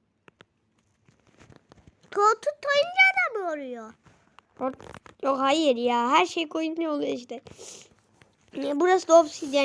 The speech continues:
Speaker 2: yeri. Pardon, kömür.
Speaker 1: Kömür, evet, kömür.
Speaker 2: Kömür alalım biraz.
Speaker 1: Oksijen sandı. Sıcak. Siyah olduğu için.
Speaker 2: Bakalım. Bir şey koyduk işte. Evet, kömür geliyor.
Speaker 1: Abi, oksijen.
Speaker 2: Gördüğünüz
Speaker 1: Kömür.
Speaker 2: gibi gençler,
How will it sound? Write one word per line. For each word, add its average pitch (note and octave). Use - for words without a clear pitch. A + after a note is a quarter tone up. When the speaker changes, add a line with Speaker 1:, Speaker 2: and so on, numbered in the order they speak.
Speaker 2:
yeri. A#3+
Pardon, C4
kömür. A#3+
Speaker 1:
Kömür, D4
evet, A#3
kömür. A#3+
Speaker 2:
Kömür D#4
alalım A#3
biraz. B3
Speaker 1:
Oksijen G4+
sandı. C4+
Sıcak. C4
Siyah D#4+
olduğu C#4
için. B3+
Speaker 2:
Bakalım. A#3+
Bir C#4+
şey C#4
koyduk C4
işte. -
Evet, -
kömür A#3
geliyor. A3+
Speaker 1:
Abi, D5+
oksijen. C#5
Speaker 2:
Gördüğünüz G#4+
Speaker 1:
Kömür. G#4
Speaker 2:
gibi F#4+
gençler, F#4